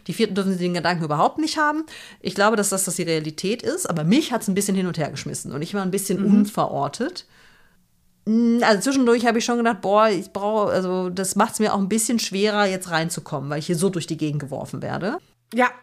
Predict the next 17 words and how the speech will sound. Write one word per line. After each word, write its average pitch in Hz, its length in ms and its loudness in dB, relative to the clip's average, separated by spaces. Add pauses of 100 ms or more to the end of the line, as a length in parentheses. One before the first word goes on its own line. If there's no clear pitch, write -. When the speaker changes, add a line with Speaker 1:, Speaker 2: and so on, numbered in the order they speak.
Speaker 2:
da 208 180 2
bin 302 120 2
ich 294 60 -4
total 285 380 -2
bei 262 280 4
dir, 254 360 2
Speaker 1:
Mhm. 208 140 -4
Speaker 2:
weil, 285 520 2
also 226 180 -4
dieser 220 240 -4
Film, 262 320 -6
das 247 120 -8
ist 220 140 -8
ja 226 140 -6
eigentlich, 220 500 -8
ähm, 208 380 0
paradox. 190 640 -2